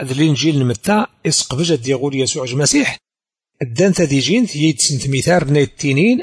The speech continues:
أرتو كادنت ستيت. إستدا أتدو تينجيرين دونيثا دو ريزيل. دانا ديرين شيغان لان بيان حلار، نيزلان شيغان ميدن. إيرين شيغان نا تينين إسنهني أديغان جمسيح.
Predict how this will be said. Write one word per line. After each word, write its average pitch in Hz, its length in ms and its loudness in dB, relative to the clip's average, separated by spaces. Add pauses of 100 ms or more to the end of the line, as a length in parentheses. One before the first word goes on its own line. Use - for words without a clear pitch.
أرتو 135 360 -2
كادنت 160 560 2
ستيت. - 460 -2 (680)
إستدا 180 680 0 (140)
أتدو 139 400 -2
تينجيرين 143 580 2
دونيثا 127 340 -2
دو 143 120 -2
ريزيل. 113 440 -2 (1400)
دانا 143 360 2
ديرين 143 520 2
شيغان 147 360 0
لان 139 180 2
بيان 117 280 0
حلار، 147 460 2 (340)
نيزلان 127 520 0
شيغان 117 340 -2
ميدن. 135 320 0 (760)
إيرين 196 380 4
شيغان 151 580 2
نا 156 120 4
تينين 151 440 0 (100)
إسنهني 143 520 0
أديغان 120 320 -2
جمسيح. 127 520 -2